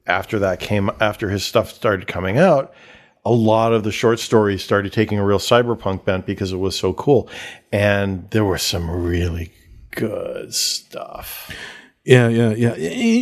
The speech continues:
Speaker 2: you know, that too is, I remember reading some short stories. I remember in school, I, I think it was the seventh grade, we read, um, we had these, these, these books,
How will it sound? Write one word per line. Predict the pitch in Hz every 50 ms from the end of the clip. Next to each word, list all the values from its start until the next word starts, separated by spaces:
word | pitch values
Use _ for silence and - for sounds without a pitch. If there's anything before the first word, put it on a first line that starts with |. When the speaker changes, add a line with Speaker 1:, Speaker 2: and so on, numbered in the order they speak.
| - -
Speaker 2:
you | 220 202
know, | 208 202 196
that | 185 - - 202 214 - -
too | - - 285 254 170
is, | - 127 127
I | 165 156 147
remember | 151 170 180 151 151 147 143 131
reading | 120 120 123 113 123
some | 113 - - 101
short | - - 190 208 202
stories. | - - - 104 104 95
I | 131
remember | 127 135 147 160 165 160 143
in | 123
school, | 117 - - - - 165 208 302 - - - - - - _ _ - - _ _ _ _ _ _ _ _
I, | - 117 123
I | - -
think | 143 151 139 - -
it | 220 220
was | 160 113
the | 110
seventh | - - 147 143 147 139 120
grade, | - 127 147 170 170 131 117
we | - - 113 135 151 160
read, | 160 135 135 135 127 127 127 127 123 117 110 - -
um, | 110 110 101 101 101 101 95 101 101 - - - - - - _ _ -
we | 123
had | 135 160 151
these, | 143 143 117 - -
these, | - 120 113 110 101 95 - -
these | 107 107 101 92
books, | 101 104 - 175 - - - - - - -